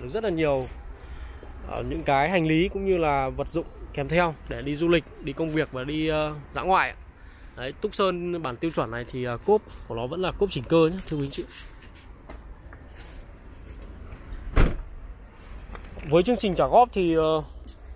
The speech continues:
các phiên bản thì em cũng, ờ, xin phép nhắc lại. Đối với phiên bản, à, xăng tiêu chuẩn này thì là chỉ cần hai trăm lẻ năm triệu này.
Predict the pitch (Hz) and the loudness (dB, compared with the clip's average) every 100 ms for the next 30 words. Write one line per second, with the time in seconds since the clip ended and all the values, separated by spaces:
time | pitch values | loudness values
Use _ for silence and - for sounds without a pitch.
0 | - - 233 233 220 156 123 156 190 185 | -14 -2 0 2 4 2 2 2 2 0
1 | 208 220 220 214 220 240 233 233 220 - | 0 2 2 0 0 0 0 2 2 0
2 | - - - - - 196 226 233 175 117 | -10 -16 -14 -8 4 6 8 8 6 2
3 | 139 143 - 226 240 226 214 120 135 143 | -2 0 0 0 2 2 4 2 0 -6
4 | 147 151 147 - - 147 196 208 208 165 | -4 -2 -2 -4 -6 -4 -2 0 -2 -2
5 | 135 - - 156 143 | -6 -2 -2 0 -2